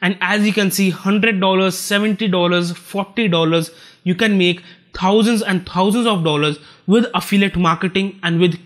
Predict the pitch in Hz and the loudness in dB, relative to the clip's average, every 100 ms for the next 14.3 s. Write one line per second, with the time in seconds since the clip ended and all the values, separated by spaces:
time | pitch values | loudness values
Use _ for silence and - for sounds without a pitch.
0 | - 190 156 139 131 120 - - 214 214 | -2 0 0 -4 -4 -8 -16 -4 0 2
1 | 220 285 294 - 208 202 - 214 262 269 | 2 0 -2 0 0 -2 -4 0 0 0
2 | 170 151 - - - - 185 185 196 254 | 0 0 -4 -16 -20 -8 2 4 6 4
3 | - 208 165 175 180 247 262 202 - 220 | 2 0 2 0 0 0 0 0 0 0
4 | 151 151 170 175 156 160 202 233 208 190 | 0 0 0 2 0 0 0 0 0 0
5 | 180 - _ - 190 226 233 - 220 247 | 0 -4 _ -4 0 0 0 0 2 2
6 | 247 - 151 139 - - - 185 180 180 | 0 0 0 -2 -10 -20 -4 0 2 2
7 | 220 - 208 - 214 202 190 196 151 135 | 0 -2 -4 -2 0 2 2 2 0 -2
8 | - - - - - 202 254 254 254 180 | -6 -20 -20 -20 -6 -2 0 0 0 0
9 | 175 196 277 233 - 175 240 233 233 226 | 0 0 -2 -2 -2 -2 -2 -2 -2 -2
10 | 190 180 196 165 165 208 214 202 180 165 | -2 0 0 0 0 0 0 0 0 0
11 | 175 180 185 - 202 233 - 156 151 - | -2 -2 -4 0 0 0 0 0 0 -4
12 | - - - 202 233 233 233 180 220 185 | -20 -12 -2 0 2 0 -2 0 0 0
13 | 175 170 190 180 180 190 190 175 170 160 | -2 -2 -2 -4 0 0 2 0 -2 -4
14 | 139 127 - | -4 -4 -8